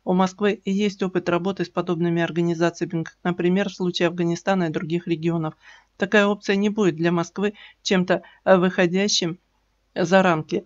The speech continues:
Всё зависит от того, насколько там ставят во главу угла отношения с Анкарой. Разгром Хаят Тахрир Аш-Шам, сноска, в свою очередь может привести к тому, что осколки группировки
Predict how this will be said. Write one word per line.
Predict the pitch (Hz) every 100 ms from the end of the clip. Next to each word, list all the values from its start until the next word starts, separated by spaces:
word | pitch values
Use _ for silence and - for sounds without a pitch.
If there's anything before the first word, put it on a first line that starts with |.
| _
Всё | - 220
зависит | 208 190 214 214 180
от | 170
того, | - 180 196
насколько | 180 185 226 - 170
там | 175 170
ставят | 165 196 202 170
во | 165 180
главу | 175 175
угла | 170 160 190
отношения | 180 175 165 175 165
с | 156
Анкарой. | 170 165 175 165 151 - _ _ - - - - - _
Разгром | 147 160 185 202 214 208
Хаят | - 196 196 196
Тахрир | 190 190 196 190
Аш-Шам, | 185 185 - 202 196 -
сноска, | - 180 156 - 180
в |
свою | - 180 180 180
очередь | 202 202 190 165 -
может | 190 185 -
привести | - 175 180 180 175
к | -
тому, | 180 196
что | 190 180 156
осколки | 170 170 196 180 175
группировки | 165 170 196 214 220 165